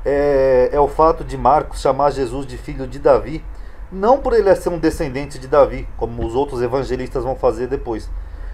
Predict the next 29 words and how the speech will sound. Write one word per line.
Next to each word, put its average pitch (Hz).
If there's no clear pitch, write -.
mas 220
segundo 233
o 185
autor, 127
o 120
autor 117
desse 120
evangelho, 113
só 143
lembrando 127
que -
o 135
autor 123
também 120
é 120
anônimo, 120
tá, 127
pessoal? 107
Porque 113
os, 107
os 110
evangelhos 110
são 123
anônimos, 123
eu -
tô 120
falando 120
Marcos 123
pra 110